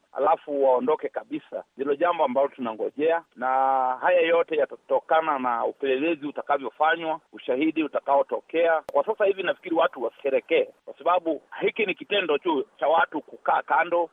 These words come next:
na baadaye wanaweza kukutwa, hata kama tunajua kwamba wametekeleza ufisadi, wanaweza kukutwa kwamba hawana hatia na warudi,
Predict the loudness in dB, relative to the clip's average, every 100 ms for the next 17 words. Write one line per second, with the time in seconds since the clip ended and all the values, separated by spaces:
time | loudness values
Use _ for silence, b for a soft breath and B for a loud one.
0 | _ -4 -2 2 2 4 4 2 0 0
1 | -4 -4 -4 2 2 2 0 0 0 -2
2 | -2 -6 0 0 2 0 0 -2 2 2
3 | 2 2 0 0 4 4 4 2 -2 2
4 | 4 4 2 2 2 2 0 -2 0 2
5 | 4 4 6 6 6 2 0 2 0 2
6 | 2 4 2 -4 -8